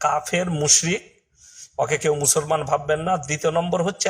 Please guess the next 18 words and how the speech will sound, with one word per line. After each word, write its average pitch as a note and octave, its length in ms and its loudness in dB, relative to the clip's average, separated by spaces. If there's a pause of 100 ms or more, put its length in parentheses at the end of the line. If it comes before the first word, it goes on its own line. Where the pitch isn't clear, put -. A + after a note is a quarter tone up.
(140)
আজতাক D3+ 540 2
আর E3 180 4
রিপাবলিক, C#3 640 0 (1500)
এরা D#3 340 6
ভারতবর্ষে E3+ 840 2
দাঙ্গা D3+ 360 2
লাগাচ্ছে। E3 540 2
যত D3 280 2 (100)
দাঙ্গা D3+ 340 2
হয়েছে E3+ 340 0 (120)
এই D#3+ 220 -2
মিডিয়ার D3+ 420 2
এক C#3+ 200 2
শ্রেণীর D#3+ 480 0
মিডিয়া, C3 340 -2 (180)
সব E3+ 260 2
মিডিয়ার F#3+ 420 0
জন্য F3+ 220 -2